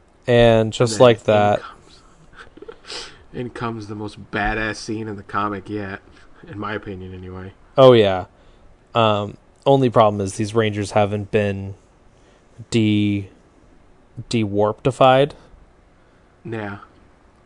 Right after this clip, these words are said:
Speaker 1: So they easily get demorphed, but because at least the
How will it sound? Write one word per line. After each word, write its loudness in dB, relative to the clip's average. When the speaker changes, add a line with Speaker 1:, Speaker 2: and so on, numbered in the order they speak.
Speaker 1:
So 2
they 2
easily 0
get 0
demorphed, -2
but 4
because 4
at 2
least 0
the 2